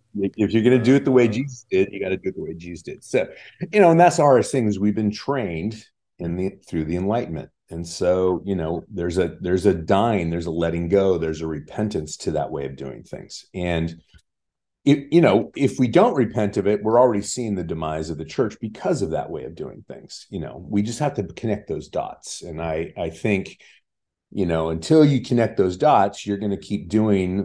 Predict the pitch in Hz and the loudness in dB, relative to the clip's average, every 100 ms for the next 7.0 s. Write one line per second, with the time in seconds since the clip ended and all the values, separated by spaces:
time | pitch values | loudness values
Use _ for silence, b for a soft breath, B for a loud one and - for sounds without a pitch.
0 | 98 92 87 92 85 87 - 190 147 92 | -4 -2 -2 -4 -6 -4 0 4 4 2
1 | 85 85 85 87 - 87 85 82 82 78 | -2 -2 -4 -6 -6 -4 -2 -4 -4 -4
2 | 80 82 78 73 - 131 123 - 92 87 | -6 -6 -8 -8 -2 2 2 0 -4 -6
3 | 87 - 92 82 80 80 80 - - _ | -10 -14 -8 -4 -4 -6 -10 -14 -18 _
4 | _ - 71 - 76 76 82 85 123 80 | _ -10 -8 -6 -8 -6 -8 -6 -6 -6
5 | 78 - 85 85 80 - 78 78 76 76 | -6 -8 -6 -6 -6 -10 -10 -12 -12 -14
6 | - 69 78 71 67 69 71 92 76 - | -14 -12 -10 -8 -10 -10 -2 0 0 -6